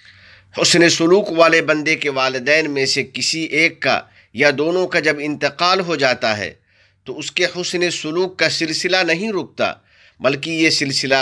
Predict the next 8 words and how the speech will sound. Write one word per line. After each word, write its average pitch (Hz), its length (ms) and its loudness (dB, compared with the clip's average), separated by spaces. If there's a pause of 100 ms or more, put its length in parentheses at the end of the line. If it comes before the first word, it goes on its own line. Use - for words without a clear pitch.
(120)
قائم 120 340 2
و 135 80 -4
دائم 120 420 0
رہتا 92 440 -4
ہے، 87 120 -14 (680)
اس 185 220 0
طور 170 240 8
پر 143 320 2